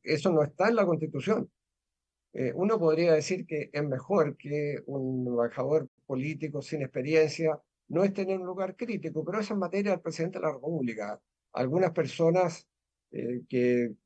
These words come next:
son nombramientos políticos que tienen cercanía con el presidente o la presidenta en el pasado, han hecho una muy buena tarea porque de repente el vínculo personal con el presidente, la confianza,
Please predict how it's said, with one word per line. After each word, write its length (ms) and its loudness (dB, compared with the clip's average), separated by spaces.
son 140 4
nombramientos 560 0
políticos 680 -4
que 140 -8
tienen 240 0
cercanía 800 0
con 160 -2
el 100 2
presidente 600 0
o 40 -2
la 140 0
presidenta 800 0
en 80 -6
el 100 -8
pasado, 600 0
han 180 -2
hecho 180 0
una 140 2
muy 200 -2
buena 260 -2
tarea 400 0
porque 320 -8
de 100 -4
repente 460 -2
el 140 -2
vínculo 560 -2
personal 540 -2
con 140 -6
el 120 0
presidente, 580 0
la 100 0
confianza, 800 0